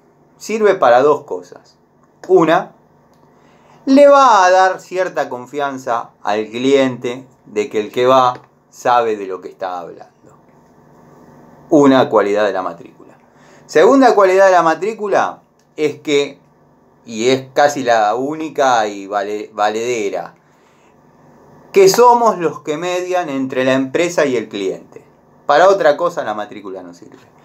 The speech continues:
Hay gasistas con cuarenta años de oficio que todo esto que yo estoy diciendo lo sabe de memoria. Pero bueno, cierro paréntesis. ¿Qué pasó ahí?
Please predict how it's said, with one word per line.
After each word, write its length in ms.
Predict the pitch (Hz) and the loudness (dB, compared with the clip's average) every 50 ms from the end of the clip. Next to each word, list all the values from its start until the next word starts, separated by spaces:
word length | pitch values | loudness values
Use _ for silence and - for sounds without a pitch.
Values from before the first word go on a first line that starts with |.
| _ - - - - | _ -20 -20 -8 -2
Hay 220 | - 170 170 175 180 | 0 2 2 4 4
gasistas 840 | 175 156 160 - 208 208 185 - - - 175 175 170 - - _ _ _ _ - | 2 2 0 -2 -8 -10 -12 -10 -8 -8 -8 -8 -8 -12 -20 _ _ _ _ -12
con 180 | - 110 107 | -10 -10 -4
cuarenta 460 | - 120 120 135 156 160 156 156 151 | 0 0 2 2 2 0 -2 0 0
años 220 | 147 147 143 123 117 | 0 0 -2 -6 -8
de 80 | 123 | -8
oficio 640 | 113 107 - 147 147 143 - 143 135 131 131 131 - | -8 -8 -8 -10 -10 -10 -10 -10 -10 -10 -10 -10 -12
que 120 | - 98 98 | -12 -12 -6
todo 360 | - 139 139 139 143 147 147 | -2 0 2 4 4 4 4
esto 300 | 151 151 - 135 117 - | 2 0 -2 -8 -8 -8
que 100 | 107 - | -10 -12
yo 220 | - - 143 139 | -10 -8 -8 -8
estoy 260 | 131 131 131 120 113 | -8 -10 -10 -12 -12
diciendo 720 | 107 104 98 - - 127 127 127 127 131 127 123 123 - - - | -12 -14 -16 -12 -8 -6 -4 -4 -4 -4 -4 -4 -6 -6 -8 -12
lo 140 | 101 98 92 | -10 -10 -6
sabe 460 | - - 101 101 101 104 101 - - - | -2 0 0 0 0 -2 -4 -8 -12 -16
de 220 | - - 87 87 87 | -18 -16 -16 -14 -14
memoria. 640 | 85 87 92 92 90 87 - - - - - - - _ _ _ _ - - - - - - - - - | -14 -12 -10 -10 -10 -10 -12 -14 -18 -20 -20 -20 -20 _ _ _ _ -20 -20 -20 -20 -20 -20 -20 -8 -2
Pero 220 | 104 101 107 110 | 0 2 4 4
bueno, 260 | 107 95 - - - - | 4 4 2 -2 -6 -18
cierro 400 | - - 107 110 107 110 104 - | -10 -4 -2 0 0 0 0 0
paréntesis. 720 | - 98 95 87 85 - - - - - - - _ _ _ _ _ _ _ _ _ _ _ - _ _ - - - - - - - - - - - - - - | 0 0 -2 -2 -6 -12 -18 -20 -20 -20 -20 -20 _ _ _ _ _ _ _ _ _ _ _ -20 _ _ -20 -20 -20 -20 -20 -20 -20 -20 -20 -20 -20 -20 -6 0
¿Qué 120 | - 285 262 | 2 2 4
pasó 280 | 240 233 196 220 208 | 4 4 4 4 4
ahí? 400 | 196 208 214 226 220 214 214 - | 4 4 4 2 0 -4 -10 -14